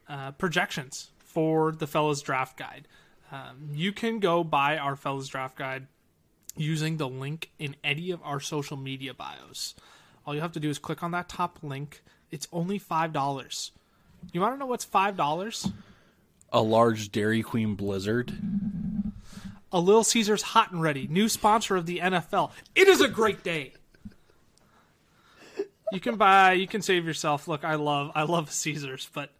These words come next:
Speaker 1: you can, uh, you can spend that five dollars on a Fellas Draft Guide instead. We, you can get all of our projections for,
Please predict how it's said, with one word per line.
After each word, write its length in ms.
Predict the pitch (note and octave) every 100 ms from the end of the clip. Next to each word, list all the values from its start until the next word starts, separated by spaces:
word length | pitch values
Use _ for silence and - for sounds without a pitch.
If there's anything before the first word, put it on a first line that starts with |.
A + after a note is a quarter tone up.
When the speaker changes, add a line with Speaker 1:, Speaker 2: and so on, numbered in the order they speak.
| _
Speaker 1:
you 120 | E3+
can, 240 | E3 F#3+ F3
uh, 100 | D#3+
you 120 | D#3
can 120 | D#3
spend 220 | E3 F#3+ E3+
that 120 | D3
five 220 | D#3 D3
dollars 360 | C#3+ C#3 C#3 C3+
on 400 | D#3 C#3+ C3+ D3
a 60 |
Fellas 340 | D3 D3+ C#3 C3
Draft 300 | C#3+ C3 -
Guide 220 | D#3+ C#3
instead. 500 | C#3 - - C#3+ C#3
We, 140 | D3 D3
you 240 | C#3+ D3+
can 140 | D3+ D#3
get 120 | D3+
all 200 | D3+ D3+
of 80 | C#3+
our 80 | C#3
projections 560 | D3+ C#3+ C3 - C3+
for, 300 | - C#3 C3+